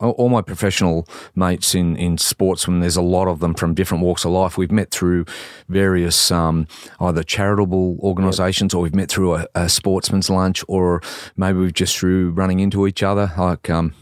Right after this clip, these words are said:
Speaker 1: you know, I've met mates at nightclubs that are still lifelong friends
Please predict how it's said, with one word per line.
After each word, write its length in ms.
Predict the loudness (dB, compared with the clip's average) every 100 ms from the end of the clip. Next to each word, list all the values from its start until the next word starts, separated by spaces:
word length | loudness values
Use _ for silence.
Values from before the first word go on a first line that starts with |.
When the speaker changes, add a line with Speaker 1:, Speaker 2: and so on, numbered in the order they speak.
| -4
Speaker 1:
you 80 | 0
know, 100 | 0
I've 120 | 0
met 160 | -2 -4 _ -2
mates 280 | -2 0 -2
at 80 | -4
nightclubs 560 | -2 0 0 0 -2
that 100 | 0
are 40 | -2
still 220 | -2 0
lifelong 400 | 0 0 0 -2
friends 460 | -2 0 0 -2